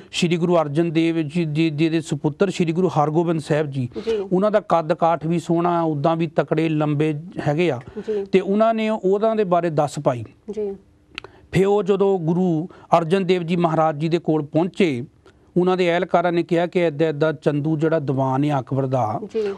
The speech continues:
Speaker 1: ਉਹ ਤੁਹਾਡੇ ਬੇਟੇ ਨਾਲ ਰਿਸ਼ਤਾ ਕਰਨਾ ਚਾਹੁੰਦਾ, ਆਪਣੀ ਬੇਟੀ ਦਾ।
Speaker 2: ਜੀ।
Speaker 1: ਗੁਰੂ ਅਰਜਨ ਦੇਵ ਜੀ ਨੇ ਉਹਦਾ ਰਿਸ਼ਤਾ ਮਨਜ਼ੂਰ ਕਰ ਲਿਆ।
Speaker 2: ਜੀ।
Speaker 1: ਬਾਅਦ ਵਿੱਚ ਜਦੋਂ ਚੰਦੂ ਦੇ ਕੋਲ ਜਾ ਕੇ ਉਹਨਾਂ ਨੇ ਦੱਸਿਆ ਕਿ ਤੁਹਾਡੀ ਬੇਟੀ ਦਾ ਰਿਸ਼ਤਾ ਅਸੀਂ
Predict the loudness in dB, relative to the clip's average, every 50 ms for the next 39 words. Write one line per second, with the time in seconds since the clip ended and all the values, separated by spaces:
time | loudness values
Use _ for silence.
0 | -2 _ 0 2 4 2 2 2 2 0 -2 2 2 2 2 2 0 -2 0 0
1 | -2 -2 0 0 0 0 2 0 0 0 0 -2 -2 0 0 0 2 2 0 0
2 | 0 0 0 -2 -2 0 0 2 0 0 0 -2 -2 -2 0 0 -2 -2 -2 -2
3 | -2 -2 -2 -4 -4 -6 -8 -10 -10 -6 -2 -2 0 2 2 2 2 2 0 0
4 | 0 2 2 0 0 0 -2 -2 0 0 0 2 2 0 0 0 -2 -2 0 0
5 | 2 2 2 0 0 0 0 0 0 2 2 0 0 2 0 -2 -2 -2 -4 -6
6 | -10 -8 -6 -4 -4 -4 -2 0 2 2 4 4 4 2 2 -2 0 0 2 2
7 | 2 2 2 2 2 2 0 2 2 0 0 2 0 0 2 2 2 2 2 0
8 | 0 2 2 2 2 2 2 0 0 0 0 0 0 0 0 0 -2 0 0 0
9 | 0 2 0 -2 0 0 0 0 0 -2 0 0 0 -2 0 -2 -2 0 0 0
10 | 0 -2 -4 0 0 0 2 2 0 0 0 0 0 0